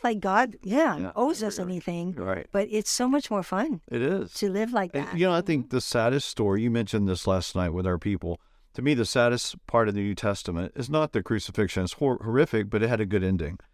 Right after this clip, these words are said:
Speaker 2: Ananias and Sapphira.
Speaker 1: That's right.
Speaker 2: That's a really tragic story.
Speaker 1: It really
Speaker 2: After
Speaker 1: is.
Speaker 2: Barnabas brought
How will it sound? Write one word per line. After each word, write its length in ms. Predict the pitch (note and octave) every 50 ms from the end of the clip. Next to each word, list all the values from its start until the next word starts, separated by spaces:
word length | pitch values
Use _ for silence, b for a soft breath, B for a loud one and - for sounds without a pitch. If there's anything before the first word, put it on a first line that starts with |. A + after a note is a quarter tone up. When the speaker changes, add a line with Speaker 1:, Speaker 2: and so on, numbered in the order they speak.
| _ _ _ _ _ _ -
Speaker 2:
Ananias 520 | D3 D3+ D3+ C#3+ C#3 C3+ B2 A#2+ A2 - -
and 100 | G#2+ F#2+
Sapphira. 560 | - - F2+ - - F2 E2 D#2+ E2+ - - - - -
Speaker 1:
That's 200 | - E3+ - -
right. 220 | - D3 D#3 F#3+ - _ -
Speaker 2:
That's 200 | - D#3+ - -
a 40 |
really 220 | C3 B2 B2 A2+ G2
tragic 500 | - - - A2 G#2+ G2 F#2 F#2+ - -
story. 460 | - - - - A#2+ A#2+ A2+ - G#3+
Speaker 1:
It 80 | G3+ F3 E3+
really 320 | F3 F3+ F3+ F3+ F3+ E3+ D#3+
Speaker 2:
After 300 | A#2+ C3 - - C3+ A#2
Speaker 1:
is. 60 | G2
Speaker 2:
Barnabas 800 | F#2 G#2 A#2 C3+ E3 F3 D3 G#2 G2 F2+ A2+ A#2+ - - - _ _ _ _ _ _
brought 320 | - A#2 A#2+ A#2+ A#2+ -